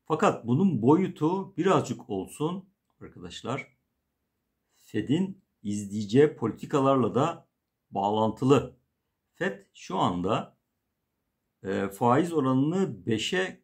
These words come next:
kadar getirmiş vaziyette. Beşe çok yaklaştırmış vaziyette. E, enflasyonu da beş civarına gelmiş vaziyette. Yani şu anda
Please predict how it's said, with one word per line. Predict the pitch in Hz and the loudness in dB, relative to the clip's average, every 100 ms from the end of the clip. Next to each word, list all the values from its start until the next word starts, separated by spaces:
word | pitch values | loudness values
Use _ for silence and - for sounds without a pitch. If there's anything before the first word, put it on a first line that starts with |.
| _ | _
kadar | 110 101 151 | -6 0 0
getirmiş | 147 107 - 131 127 147 117 | 0 -4 -4 -4 -2 -2 -4
vaziyette. | 98 95 92 - - 156 175 - _ _ _ _ | -2 -2 -4 -6 -2 -2 -2 -12 _ _ _ _
Beşe | 101 139 131 | -8 -6 -2
çok | 160 - | -2 -2
yaklaştırmış | 110 - 95 - 85 85 98 | -4 -6 -10 -10 -14 -12 -12
vaziyette. | 85 87 85 - 143 196 - _ _ _ _ _ _ _ _ _ _ _ _ - | -12 -12 -14 -4 -2 -2 -6 _ _ _ _ _ _ _ _ _ _ _ _ -8
E, | 104 110 110 110 110 110 107 104 - _ _ _ _ _ _ _ | -2 2 2 2 2 2 2 0 -4 _ _ _ _ _ _ _
enflasyonu | 107 107 - 127 123 156 208 | -8 -4 -2 -2 0 2 4
da | 226 165 101 | 4 4 4
beş | 160 - - | 4 2 -4
civarına | 113 107 101 92 90 | -2 0 0 -2 -4
gelmiş | 87 85 82 82 | -4 -4 -6 -8
vaziyette. | 90 85 85 - - - 131 | -14 -14 -16 -18 -20 -20 -12
Yani | 127 147 98 | -4 -2 -2
şu | - 214 | -4 -2
anda | 165 95 90 90 160 - | 0 0 -2 -4 -4 -8